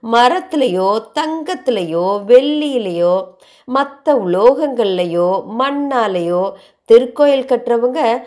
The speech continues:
அந்த சர்வேஸ்வரனை பூஜை செய்றவங்க அடையிற பலனை அடைவாங்க.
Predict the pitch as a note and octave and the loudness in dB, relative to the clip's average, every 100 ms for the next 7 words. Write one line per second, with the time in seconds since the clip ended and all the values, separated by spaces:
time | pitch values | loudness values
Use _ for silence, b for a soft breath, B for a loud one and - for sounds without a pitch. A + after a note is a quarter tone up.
0 | B B G#3 B3+ D4 D#4 F4+ - F3+ E3 | B B 0 2 0 -2 -4 0 0 0
1 | G3+ C4+ D#4+ - B3 G3+ F3+ G#3 A#3 B3 | 0 0 -2 0 2 2 -2 -2 -4 -6
2 | C4+ D4 D4 D4+ C4+ A3 G3 F#3+ F3+ G3 | -4 -2 -2 -2 2 2 2 -2 -2 -4
3 | B3 G3 G#3 A#3+ A#3 F#3+ A#3 B3+ G3 G#3+ | -4 -2 -2 0 0 0 -4 -2 -2 0
4 | A3 F3 A3 C#4+ A3 G3+ F#3+ F3 | -4 -4 -6 -6 -4 -4 -4 -8